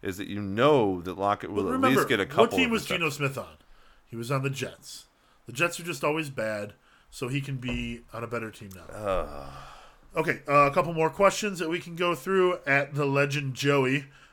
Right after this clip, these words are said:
Speaker 2: asks, "If they both play, do I start Toney or Shepard, P P R?" Toney. I've been saying it all night. I think that Kadarius Toney is the man. Um, who do you think, Dave?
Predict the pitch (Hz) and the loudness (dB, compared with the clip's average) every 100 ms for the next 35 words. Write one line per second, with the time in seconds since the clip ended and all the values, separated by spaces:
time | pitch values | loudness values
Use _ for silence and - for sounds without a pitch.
0 | _ - 123 120 - - 143 165 170 247 | _ 0 2 2 -2 -8 -2 2 4 4
1 | - 156 143 165 139 135 160 139 - _ | 4 4 4 4 0 0 0 -2 -4 _
2 | _ - 160 190 220 160 135 170 156 120 | _ -6 -4 -2 -2 -4 0 0 0 -2
3 | 135 - 143 135 117 110 - - - - | -4 -8 -6 -2 -2 -2 -6 -16 -18 -18
4 | - - 127 104 - - - - _ _ | -20 -10 -8 -8 -14 -20 -20 -20 _ _
5 | 131 135 139 135 127 120 123 123 - - | -8 -2 0 2 0 0 -2 -2 -6 -20
6 | _ - 120 135 120 127 120 127 123 120 | _ -8 -6 -4 -4 -4 -2 0 0 -2
7 | - 127 123 110 104 117 135 131 135 - | -6 -6 -6 -8 -8 -2 0 0 -4 -16
8 | - _ - 104 101 98 92 - - - | -20 _ -14 -8 -8 -10 -16 -20 -20 -20
9 | - - _ _ _ - - - - - | -20 -20 _ _ _ -14 -10 -8 -8 -12
10 | - - - - - - - 131 120 117 | -16 -18 -20 -20 -20 -20 -14 -10 -6 -8
11 | 113 101 - 98 90 | -8 -14 -16 -16 -16